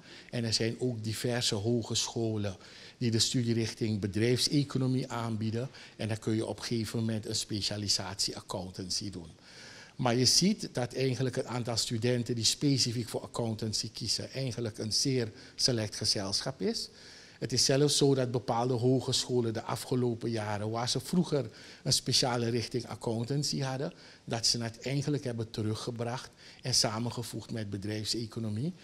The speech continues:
omdat er een, ja, er is te weinig animo voor accountancy.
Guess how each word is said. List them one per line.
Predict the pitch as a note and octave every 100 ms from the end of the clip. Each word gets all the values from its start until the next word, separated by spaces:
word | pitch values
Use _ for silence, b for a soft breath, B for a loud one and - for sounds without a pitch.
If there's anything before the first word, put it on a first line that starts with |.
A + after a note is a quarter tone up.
| B B B B
omdat | D#3 C3 A2+
er | B2 A#2 -
een, | - B2 A#2 A2+ -
ja, | D#3 A2+ -
er | - C3+
is | -
te | C#3
weinig | A2+ A2 A2 -
animo | - A#2 A2 A2 G2+ G2 -
voor | - A2+ G2+ G2+ -
accountancy. | - G2+ F2+ F#2 F2+ F2+